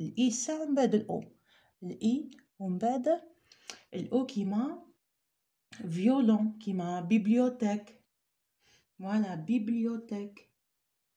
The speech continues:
البي تطلع ثلاثة. إي واحد.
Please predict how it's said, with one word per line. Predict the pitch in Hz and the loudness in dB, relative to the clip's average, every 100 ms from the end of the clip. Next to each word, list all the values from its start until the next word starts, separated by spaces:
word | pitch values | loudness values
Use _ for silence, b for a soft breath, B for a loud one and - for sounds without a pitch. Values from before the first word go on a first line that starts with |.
| _ _ 185 | _ _ -10
البي | 170 214 220 | -2 2 2
تطلع | - - 160 | 0 -12 -14
ثلاثة. | 160 160 151 - 208 285 - _ _ _ _ _ _ _ _ _ _ _ _ - | -10 -10 -10 -10 -10 -10 -16 _ _ _ _ _ _ _ _ _ _ _ _ -6
إي | 202 175 160 | -6 -4 -6
واحد. | 151 139 220 | -8 -10 -10